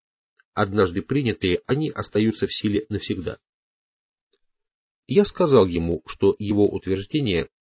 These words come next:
какими бы впечатляющими они ни были, не могут убедить меня в том, что можно отсрочить смерть. И он ещё раз объяснил мне всё то, о чём говорил до сих пор. Он сказал, что для видящего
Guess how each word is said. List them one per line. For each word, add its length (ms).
какими 400
бы 160
впечатляющими 1080
они 300
ни 180
были, 320
не 140
могут 360
убедить 420
меня 220
в 60
том, 220
что 300
можно 480
отсрочить 560
смерть. 440
И 180
он 260
ещё 340
раз 280
объяснил 500
мне 160
всё 200
то, 240
о 100
чём 280
говорил 480
до 140
сих 220
пор. 220
Он 160
сказал, 340
что 380
для 240
видящего 680